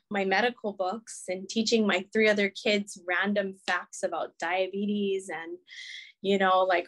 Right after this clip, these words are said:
heart disease. And they would randomly tell people, we would be at, like, Foodland, and they'd say, "Did you know one in four people in the Polynesian culture have diabetes?" Like, they would just walk around saying crazy facts, but it helped me because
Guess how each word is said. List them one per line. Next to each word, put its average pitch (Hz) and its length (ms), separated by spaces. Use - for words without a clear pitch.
heart 208 260
disease. 196 580
And 196 140
they 208 120
would 302 200
randomly 285 460
tell 269 200
people, 196 280
we 208 80
would 226 120
be 247 120
at, 240 200
like, 180 140
Foodland, 185 520
and 185 140
they'd 185 200
say, 175 380
"Did 214 140
you 330 80
know 381 120
one 349 180
in 311 120
four 285 460
people 285 380
in 269 100
the 220 100
Polynesian 262 680
culture 262 400
have 214 280
diabetes?" 247 640
Like, 190 180
they 233 100
would 277 160
just 320 240
walk 226 220
around 247 320
saying 220 420
crazy 214 420
facts, 220 380
but 220 220
it 214 160
helped 330 320
me 190 260
because 208 580